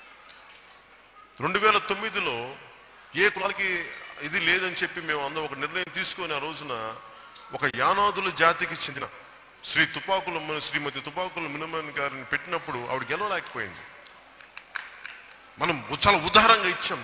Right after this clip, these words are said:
చాలా బలంగా నిలబడ్డాం. కానీ వ్య-, సమస్య ఏంటంటే వ్యవస్థ రెడీగా లేదు. So, ఈరోజు మేము చట్టసభలో కోరుకుంటుంది కూడా, నేను రెడీగా ఉన్నాను, ముప్పై మూడు శాతం మీకు టికెట్లు ఇవ్వడానికి రెడీగా ఉన్నాను నేను పార్టీ తరపు నుంచి.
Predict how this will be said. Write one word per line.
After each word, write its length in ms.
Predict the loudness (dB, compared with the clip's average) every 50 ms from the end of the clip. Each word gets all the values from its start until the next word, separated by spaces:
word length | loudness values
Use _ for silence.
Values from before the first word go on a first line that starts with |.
| -2 -2
చాలా 120 | -2 -2
బలంగా 380 | 0 4 4 6 6 6 4 4
నిలబడ్డాం. 520 | 4 4 2 2 2 2 2 0 -2 0 0
కానీ 480 | 0 0 2 2 0 0 0 0 -2 -2
వ్య-, 340 | -2 0 0 0 0 -2 -4
సమస్య 440 | -2 -2 0 2 2 2 2 2
ఏంటంటే 520 | 2 2 0 0 0 2 4 4 4 4 4
వ్యవస్థ 240 | 2 2 2 2 0
రెడీగా 320 | 2 2 2 2 4 2
లేదు. 200 | 2 2 0 -4 -6 -12 -14 -16 -16 -18 -20 -20 -20 -20 -20 -20 -20 -20 -20 -20 -20 -20 -20 -20 -20 -20 -20 -20 -12 -6 -4
So, 100 | -2 0
ఈరోజు 320 | 2 4 6 8 8 6
మేము 280 | 6 4 4 4 2 2
చట్టసభలో 600 | 4 4 4 4 4 4 4 4 4 4 2 2
కోరుకుంటుంది 580 | 4 4 2 2 0 -2 -6 -6 -6 -6 -4
కూడా, 180 | -2 0 0 2
నేను 180 | 4 4 4 6
రెడీగా 360 | 6 6 8 6 6 4 2
ఉన్నాను, 260 | 0 -2 -2 -4 -6 -12 -14 -16 -18 -20 -20 -20 -20 -20 -20 -20 -20 -20 -20 -20 -20 -20 -16 -12 -10
ముప్పై 260 | -4 0 2 2 2
మూడు 200 | 2 0 -2 0
శాతం 380 | 2 2 4 2 2 0 -2
మీకు 160 | -4 -4 -4 -2
టికెట్లు 340 | -2 -2 0 0 0 0
ఇవ్వడానికి 420 | 0 2 4 4 4 2 2 0 2
రెడీగా 320 | 2 4 4 4 2 2
ఉన్నాను 220 | 0 -2 -2 0 0
నేను 140 | -2 -4
పార్టీ 320 | -2 0 0 0 0 0 -4
తరపు 300 | -2 -2 -2 -2 -2 -6
నుంచి. 300 | -8 -6 -6 -6 -8